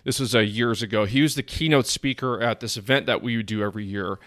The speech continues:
And there was about five hundred people there or so. And thirty minutes before he was supposed to speak, one of the coordinators that we were working with at the event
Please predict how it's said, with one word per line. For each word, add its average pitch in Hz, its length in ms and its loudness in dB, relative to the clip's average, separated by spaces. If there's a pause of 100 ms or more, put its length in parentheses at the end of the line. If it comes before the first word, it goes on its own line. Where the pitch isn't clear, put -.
(360)
And 113 320 2
there 120 120 6
was 120 360 4
about 117 260 2
five 175 300 8
hundred 156 200 2
people 120 340 -2
there 98 180 0
or 101 60 -4
so. - 400 -6 (200)
And 107 300 -2
thirty 202 460 8
minutes 160 260 4
before 131 380 0
he 127 100 2
was 120 100 2
supposed - 360 2
to - 60 -6
speak, - 500 0 (400)
one 147 220 4
of 156 60 6
the 147 80 6
coordinators 139 800 6
that 127 160 4
we 113 120 -2
were 113 80 -2
working 117 380 2
with 110 100 0
at 113 180 0
the 120 80 0
event 107 360 -4